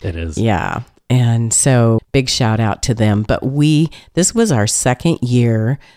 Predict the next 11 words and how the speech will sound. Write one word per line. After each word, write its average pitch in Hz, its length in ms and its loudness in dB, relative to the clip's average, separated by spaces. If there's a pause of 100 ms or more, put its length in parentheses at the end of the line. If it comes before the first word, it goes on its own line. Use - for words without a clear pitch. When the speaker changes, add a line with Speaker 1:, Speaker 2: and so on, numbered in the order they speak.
(220)
Speaker 2:
to 143 180 0
do 127 460 2
a 113 60 0
partnership 120 1160 -2 (400)
with 123 500 2 (260)
two 202 460 2
nonprofit 127 1160 0 (180)
N 120 180 0
G 127 220 0
Os 113 300 0
there, 104 440 -4